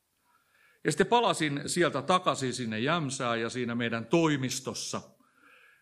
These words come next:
räknäsin sitten seuraavaa asiaa, että montako tuntia tuli.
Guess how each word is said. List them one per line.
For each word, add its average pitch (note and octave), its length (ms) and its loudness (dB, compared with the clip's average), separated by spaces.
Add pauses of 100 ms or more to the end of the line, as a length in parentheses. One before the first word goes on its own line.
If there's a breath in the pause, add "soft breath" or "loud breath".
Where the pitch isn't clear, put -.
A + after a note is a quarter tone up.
(120)
räknäsin C3+ 760 0
sitten C3 340 -4
seuraavaa A2 840 -2
asiaa, G2 460 -6
että G#2 200 -8
montako B2+ 500 -4
tuntia A#2 560 -4
tuli. - 540 -8